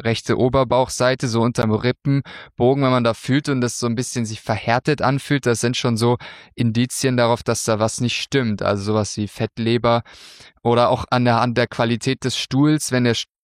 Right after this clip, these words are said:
der Stuhl zum Beispiel ziemlich, äh, fettig oder noch ölig ist, dann schwimmt der oben. Das kennen wir ja, Fett schwimmt oben. <laughs> Und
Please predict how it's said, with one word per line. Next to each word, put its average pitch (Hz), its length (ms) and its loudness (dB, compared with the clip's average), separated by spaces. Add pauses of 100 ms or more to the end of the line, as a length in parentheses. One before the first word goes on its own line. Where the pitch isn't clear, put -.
der 110 100 -2
Stuhl 135 300 0
zum 127 160 -2
Beispiel 120 320 -2
ziemlich, 117 380 -2 (520)
äh, 104 300 0
fettig - 520 -4
oder 110 140 2
noch 107 220 0
ölig 139 320 0
ist, - 160 -4
dann 110 80 0
schwimmt 147 340 -2
der 123 180 2
oben. 123 300 2
Das 107 180 -4
kennen 123 180 0
wir 110 80 2
ja, 110 100 2
Fett - 240 -2
schwimmt 131 280 -2
oben. 196 360 2
<laughs> - 1040 -4
Und 123 320 0